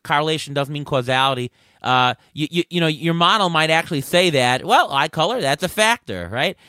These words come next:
I mean, I, I, I, didn't I hear that, you know, people who have light eyes, blue eyes, don't perform well during the day? Maybe they don't see the ball well or it's too bright. Uh, you, you never <laughs> know. I, I,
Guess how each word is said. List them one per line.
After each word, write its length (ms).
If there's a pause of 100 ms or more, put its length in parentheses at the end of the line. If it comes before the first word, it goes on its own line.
(120)
I 60
mean, 240
I, 180
I, 200
I, 100
didn't 180
I 100
hear 280
that, 260
you 100
know, 120
people 360
who 120
have 300
light 320
eyes, 640
blue 260
eyes, 320
don't 220
perform 380
well 360
during 240
the 80
day? 460 (320)
Maybe 320
they 100
don't 200
see 180
the 80
ball 260
well 220
or 40
it's 80
too 140
bright. 440 (340)
Uh, 300
you, 140
you 100
never 300
<laughs> 120
know. 240
I, 200
I, 180